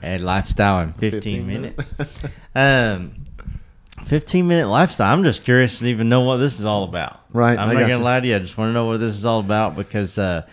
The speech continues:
Speaker 1: I, I don't know if it means, you know, you're gonna get a lot done in fifteen minutes or if you're flying by the seat of your pants.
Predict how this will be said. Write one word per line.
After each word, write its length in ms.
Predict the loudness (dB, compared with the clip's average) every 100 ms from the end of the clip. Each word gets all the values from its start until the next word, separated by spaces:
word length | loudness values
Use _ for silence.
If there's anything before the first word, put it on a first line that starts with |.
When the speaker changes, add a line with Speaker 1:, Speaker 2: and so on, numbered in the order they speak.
| -20 -20 -12 -2
Speaker 1:
I, 300 | 0 0 0
I 20 |
don't 160 | 0 2
know 140 | 2
if 120 | 2
it 140 | 0 0
means, 580 | 0 0 0 -2 -6
you 140 | -4 0
know, 60 |
you're 220 | 2 2 0
gonna 120 | 0
get 120 | 0
a 60 | 0
lot 240 | -2 0
done 240 | 0 0
in 120 | 0 0
fifteen 460 | -2 -2 -2 0
minutes 400 | 0 0 -2 -2
or 120 | -2
if 120 | -2 -4
you're 100 | -6
flying 340 | 0 0 2
by 120 | 0
the 60 | -2
seat 180 | -2 0
of 60 |
your 140 | 0 -2
pants. 600 | -2 -2 -4 -8 -18